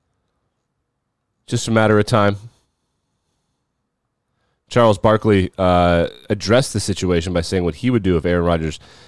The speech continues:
said of him what he said about Jimmy Kimmel and implied he was a pedophile and on the Epstein list.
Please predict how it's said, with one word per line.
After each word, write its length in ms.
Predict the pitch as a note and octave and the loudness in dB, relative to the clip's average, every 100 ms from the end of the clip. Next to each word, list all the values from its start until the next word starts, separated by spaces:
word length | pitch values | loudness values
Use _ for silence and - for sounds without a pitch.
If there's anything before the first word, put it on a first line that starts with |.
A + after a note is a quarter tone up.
| - | -18
said 320 | - A#2+ G2+ | -2 2 2
of 180 | F2+ - | 0 0
him 260 | C3+ B2+ | 2 2
what 100 | G2 | 2
he 40 | F2+ | 0
said 180 | G#2 F#2+ | 0 2
about 180 | F2 | 0
Jimmy 220 | E2 F#2 F2 | 0 -2 0
Kimmel 280 | A2 G2 | 0 0
and 80 | F2 | 0
implied 260 | D#2+ F#2+ F2 | 0 0 0
he 60 | |
was 120 | E2 D2+ | 0 -2
a 40 | |
pedophile 460 | - F#2 F2 E2 D#2+ | -4 -4 -2 0 0
and 100 | D#2+ | -2
on 100 | D#2 | -2
the 100 | E2+ | -4
Epstein 280 | - - | -4 -10
list. 320 | C#2 D2+ - | -8 -8 -12